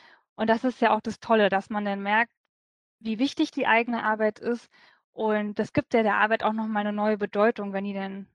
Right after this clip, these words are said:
irgendwann selber an den Mandanten geht, ohne dass nochmal Leute rübergeguckt haben. Und deswegen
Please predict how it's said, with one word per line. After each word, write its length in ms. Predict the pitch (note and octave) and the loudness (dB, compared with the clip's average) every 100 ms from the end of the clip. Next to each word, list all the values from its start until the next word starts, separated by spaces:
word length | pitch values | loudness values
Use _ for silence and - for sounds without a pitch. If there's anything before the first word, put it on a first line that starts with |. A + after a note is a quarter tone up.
| _ _ | _ _
irgendwann 500 | A3 - C4 A#3+ A3 | -6 -2 2 4 4
selber 320 | G#3+ A#3 A#3 | 6 6 6
an 200 | F#3+ F#3 | 2 0
den 120 | F#3+ | -4
Mandanten 760 | F#3+ F#3+ - - F#3+ F#3+ A3 B3 | -6 -10 -12 -10 -6 -4 -2 -2
geht, 240 | A#3 B3 - - - _ | 0 0 -2 -14 -20 _
ohne 180 | A#3+ B3 | -2 2
dass 180 | A3 | 2
nochmal 500 | A3+ G#3 G3 G3 G#3 A3+ _ _ _ _ _ | 2 -4 0 0 -2 -6 _ _ _ _ _
Leute 320 | G#3+ G#3+ G#3+ | 0 2 0
rübergeguckt 720 | G#3 C4 C4+ B3+ - C4 - A#3+ | -4 2 4 2 -4 -10 -2 0
haben. 360 | A3+ A3+ A#3+ - _ _ | 2 0 -4 -8 _ _
Und 60 | A3+ | -2
deswegen 380 | A3+ B3+ C4 | 0 0 -2